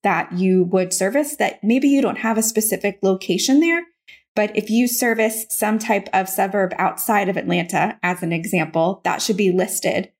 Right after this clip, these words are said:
on your Google My Business page so that it comes up. So as an example, if you look for something like Midtown Atlanta, but you have one in downtown, then in their description, it should say, "Servicing Midtown, Uptown, and Downtown Atlanta."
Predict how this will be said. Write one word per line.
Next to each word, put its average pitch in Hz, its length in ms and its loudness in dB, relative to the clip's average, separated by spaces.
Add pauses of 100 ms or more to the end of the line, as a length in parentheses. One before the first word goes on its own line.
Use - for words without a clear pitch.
(380)
on 180 360 0
your 180 240 2
Google 180 320 0
My 156 140 0
Business 160 380 -4
page 226 340 0
so 240 140 0
that 202 140 2
it - 120 -4
comes 202 300 -2
up. - 160 -2
So 190 360 0
as 220 120 0
an 247 60 0
example, 226 460 2
if 214 120 -6
you 214 80 6
look 208 220 0
for 208 100 -2
something 214 320 -2
like 165 260 -2
Midtown 190 800 0 (360)
Atlanta, 190 760 -2 (280)
but 196 80 -2
you 208 100 4
have 208 220 -2
one 220 140 0
in 208 120 2
downtown, 269 720 2
then 220 200 0
in 226 180 2
their 208 100 2
description, 190 760 -2
it - 120 -4
should 185 180 -4
say, 180 540 -2
"Servicing 196 760 -2
Midtown, 185 560 0
Uptown, 175 400 -2
and 160 120 -4
Downtown - 420 -4
Atlanta." - 400 -8